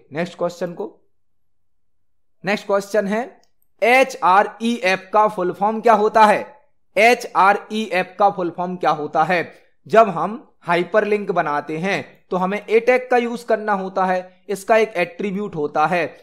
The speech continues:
एचआरईएफ, मतलब हाइपरटेक्स्ट रेफरेंस।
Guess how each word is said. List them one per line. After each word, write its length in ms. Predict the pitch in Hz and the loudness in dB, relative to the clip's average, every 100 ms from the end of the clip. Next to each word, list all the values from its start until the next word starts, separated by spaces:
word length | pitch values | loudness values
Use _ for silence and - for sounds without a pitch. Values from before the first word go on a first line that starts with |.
| _ 180 | _ -2
एचआरईएफ, 1080 | 202 214 - 151 175 180 - 202 180 165 - _ _ 160 | 0 0 0 2 2 0 -8 0 0 0 -4 _ _ -4
मतलब 640 | 185 185 226 240 233 - - | -4 4 4 4 0 -12 0
हाइपरटेक्स्ट 920 | 180 208 190 220 226 190 190 190 185 | 2 2 2 2 2 2 0 0 -6
रेफरेंस। 600 | 170 160 180 196 175 | -8 -4 0 0 -2